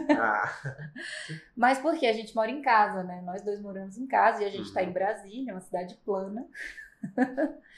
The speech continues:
Speaker 2: Então, muito difícil a gente realmente ter vista, né? Minha casa é térrea, a sua casa é térrea?
Speaker 1: Sim, sim.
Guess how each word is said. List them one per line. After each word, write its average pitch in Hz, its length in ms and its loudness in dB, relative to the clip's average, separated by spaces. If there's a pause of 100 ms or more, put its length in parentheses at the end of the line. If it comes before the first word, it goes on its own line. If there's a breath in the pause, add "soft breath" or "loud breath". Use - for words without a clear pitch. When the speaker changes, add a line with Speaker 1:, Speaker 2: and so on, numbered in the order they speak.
(320 loud breath)
Speaker 2:
Então, 233 400 0
muito 294 400 2
difícil 277 760 -4
a 240 100 6
gente 226 360 -6
realmente 233 480 -2
ter 277 140 -10
vista, 226 420 -10
né? 175 220 -8
Minha 185 160 -8
casa 180 300 0
é 220 40 0
térrea, 180 580 -2
a 180 40 -16
sua 202 180 -6
casa 170 280 -6
é - 20 -10
térrea? 175 460 -6 (300)
Speaker 1:
Sim, 104 380 -6
sim. 101 240 -18